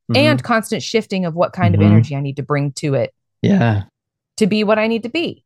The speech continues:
Speaker 1: I mean,
Speaker 2: And I
Speaker 1: that's
Speaker 2: told
Speaker 1: the
Speaker 2: you,
Speaker 1: epitome
Speaker 2: I
Speaker 1: of
Speaker 2: would drive
Speaker 1: professional
Speaker 2: into work.
Speaker 1: vigilance.
Speaker 2: Of course.
Speaker 1: Yeah. Yeah.
Speaker 2: But I would drive into work, I would park,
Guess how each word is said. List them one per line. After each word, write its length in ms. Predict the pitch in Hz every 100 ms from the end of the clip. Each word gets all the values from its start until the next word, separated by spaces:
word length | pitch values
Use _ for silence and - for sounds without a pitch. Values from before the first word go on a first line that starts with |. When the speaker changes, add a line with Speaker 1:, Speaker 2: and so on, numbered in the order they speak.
| _ _ -
Speaker 1:
I 40 |
mean, 60 | 175
Speaker 2:
And 100 | 196
I 40 |
Speaker 1:
that's 100 | 202
Speaker 2:
told 200 | 269 302
Speaker 1:
the 20 | 190
Speaker 2:
you, 140 | 135
Speaker 1:
epitome 260 | 196 160 -
Speaker 2:
I 120 | 233
Speaker 1:
of 120 | -
Speaker 2:
would 220 | - 185
drive 360 | 196 175 226 285
Speaker 1:
professional 340 | 294 311 135
Speaker 2:
into 80 | 110
work. 80 | 123
Speaker 1:
vigilance. 640 | 104 101 98 - - - _ _ _ _ _ -
Speaker 2:
Of 120 | 320
course. 460 | 466 453 113 113 - _ -
Speaker 1:
Yeah. 80 | 120
Yeah. 180 | 113 113
Speaker 2:
But 140 | 381 381
I 100 | -
would 160 | 302
drive 260 | 320 302 330
into 160 | 285
work, 300 | 226 254 208 -
I 60 | 220
would 140 | 220
park, 360 | 262 220 -